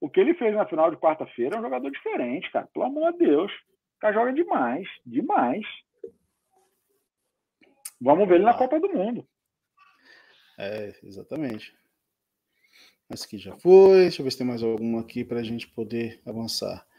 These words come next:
Speaker 2: Ah, o Gil. Um lateral bom para o Botafogo é o Igor Vinícius, do São Paulo.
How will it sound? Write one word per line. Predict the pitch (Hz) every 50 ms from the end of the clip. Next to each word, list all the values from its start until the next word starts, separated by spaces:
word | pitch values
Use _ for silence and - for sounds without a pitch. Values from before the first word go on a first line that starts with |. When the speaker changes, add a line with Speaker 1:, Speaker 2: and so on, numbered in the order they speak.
| _ _ _ _ _ _ _ _ -
Speaker 2:
Ah, | 107 110 113 117 113 117 117 117 117 117 117 117 117 113 110 - - -
o | 123 117
Gil. | 110 117 127 127 120 113 110 - _ _ _ _ _ _ _ _ _
Um | 131 135
lateral | 143 143 139 151 143 147 143
bom | 131 127 139 165 185 190
para | - 156 143
o | 139
Botafogo | 147 143 - 147 135 - - 147 151 151 165 175 170 -
é | 151 135
o | 135 131 135
Igor | 131 123 123 131
Vinícius, | 123 143 151 147 143 165 180 - -
do | 147
São | - - 131 123
Paulo. | - - 123 131 151 185 220 226 226